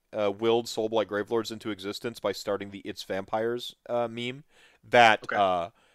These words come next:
Speaker 1: Tom vastly improved by doing It's Vampirates. Uh,
Speaker 2: Well,
Speaker 1: uh,
Speaker 2: that's total war. That's stealing.
Speaker 1: so, like, props to him on that. But, like,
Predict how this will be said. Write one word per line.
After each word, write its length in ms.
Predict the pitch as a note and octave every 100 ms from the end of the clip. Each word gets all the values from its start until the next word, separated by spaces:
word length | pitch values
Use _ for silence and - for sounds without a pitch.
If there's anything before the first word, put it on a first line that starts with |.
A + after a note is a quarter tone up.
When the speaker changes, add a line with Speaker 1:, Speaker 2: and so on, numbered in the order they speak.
| _
Speaker 1:
Tom 420 | - C#3+ C3+ C3
vastly 540 | A#2 C3 E3 D#3+ C3 A#2
improved 640 | G#2 - G2 F#2 F2 - -
by 300 | F#2+ F#2 F2+ E2+ _ _ -
doing 220 | G#2 F#2
It's 180 | F#2 -
Vampirates. 800 | F#2+ E2+ A2 G2 F2+ - - - _ _ _ _ -
Uh, 400 | F#2+ E2+ D#2+ C#2+ - _ _ _ _ _ _
Speaker 2:
Well, 260 | - D#2+ D3
Speaker 1:
uh, 40 |
Speaker 2:
that's 160 | C3+ -
total 380 | - B2 A2 G#2
war. 220 | G2 A2
That's 200 | A#2+ -
stealing. 400 | - G2+ G2+ - _ _ -
Speaker 1:
so, 200 | - A2+
like, 220 | G#2 F#2 _ _ _ _ _ _ _ _ -
props 360 | D#3+ C#3 -
to 120 | A#2
him 160 | G#2+ G#2
on 140 | F#2+
that. 340 | G2+ B2 - G#2+
But, 160 | A2+
like, 340 | A#2+ A2 -